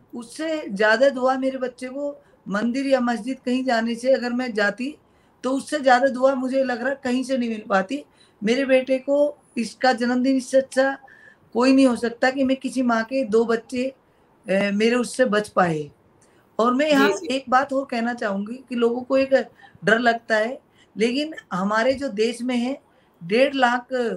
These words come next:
Speaker 1: लोग प्रतिवर्ष, अ, सड़क दुर्घटना में, अ, मारे जाते हैं। पूरे विश्व में करीबन पच्चीस लाख के करीब लोग इसी तरह सड़क दुर्घटना में मारे जाते हैं। अगर उनको एक golden आवर होता है, यानी एक घंटे के अंदर अंदर अगर उन्हें medical सुविधा मिल जाए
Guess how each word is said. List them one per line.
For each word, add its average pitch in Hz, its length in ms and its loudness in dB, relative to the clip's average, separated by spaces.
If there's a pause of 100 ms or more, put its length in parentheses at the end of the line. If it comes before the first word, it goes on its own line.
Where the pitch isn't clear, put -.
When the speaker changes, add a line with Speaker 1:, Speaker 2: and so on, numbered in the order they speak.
(520)
Speaker 1:
लोग 247 260 2
प्रतिवर्ष, 254 480 -2
अ, 233 600 -8
सड़क 262 320 -2
दुर्घटना 226 560 -4
में, 254 240 -4 (480)
अ, 190 80 -4
मारे 220 320 4
जाते 240 320 2
हैं। 262 120 -2
पूरे 254 240 -8
विश्व 247 260 -12
में 254 120 -4
करीबन 247 500 -2 (480)
पच्चीस 240 320 -4
लाख 233 260 2
के 247 120 -4
करीब 240 260 -6
लोग 240 320 -2
इसी 240 200 -8
तरह 233 220 -2
सड़क 226 260 -2
दुर्घटना 214 500 -2
में 220 80 0
मारे 208 220 0
जाते 208 280 2
हैं। 269 100 2 (280)
अगर 254 200 4
उनको 277 380 0
एक 269 160 -2
golden 262 420 2
आवर 254 200 2
होता 240 200 -10
है, 247 60 -4
यानी 269 120 -6
एक 277 320 -8
घंटे 233 300 -8
के 247 180 -10 (560)
अंदर 240 320 2
अंदर 262 320 2
अगर 262 200 -2
उन्हें 262 220 -2
medical 240 400 -4
सुविधा 254 420 -2
मिल 247 200 -2
जाए 208 320 0